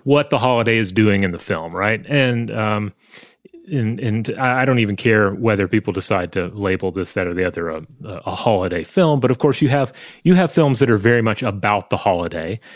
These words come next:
uh, things like, you know, adaptations of A Christmas Carol, uh, Miracle on Thirty-fourth Street, all, all that, that kind of stuff. And of course, those are holiday films. And I should say that some of,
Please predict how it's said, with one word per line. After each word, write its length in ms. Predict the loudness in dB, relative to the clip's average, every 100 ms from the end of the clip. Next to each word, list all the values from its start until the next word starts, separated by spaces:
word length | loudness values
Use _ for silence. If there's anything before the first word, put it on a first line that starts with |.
| -16 -4
uh, 240 | -2 -2
things 300 | 0 -2 0
like, 300 | 0 0 0
you 60 | 0
know, 60 |
adaptations 580 | 2 2 0 0 0 -2
of 100 | -4
A 60 | -2
Christmas 400 | -2 -2 -4 -6
Carol, 680 | -2 0 0 -2 -2 -2
uh, 160 | -4 -8 -10 -20 -20 -18 -2
Miracle 500 | 2 2 0 0 0
on 220 | -2 -4
Thirty-fourth 480 | -2 -2 -2 -2 -2
Street, 340 | -4 -4 -2
all, 120 | 0
all 180 | 2 2
that, 240 | 2 0 -4
that 160 | -4
kind 160 | -4 -6
of 60 |
stuff. 340 | -4 -2 -4 -6 -20 -20 -20 -4
And 280 | 0 0 0
of 180 | -2 0
course, 320 | 2 2 2
those 240 | -2 0
are 60 | 0
holiday 360 | 0 0 -2
films. 480 | -6 -6 -6 -8 -12 -18 -20 0
And 140 | 2
I 80 | 4
should 220 | 2 0
say 200 | 2 2
that 200 | 4 0
some 300 | 0 2 4
of, 140 | 2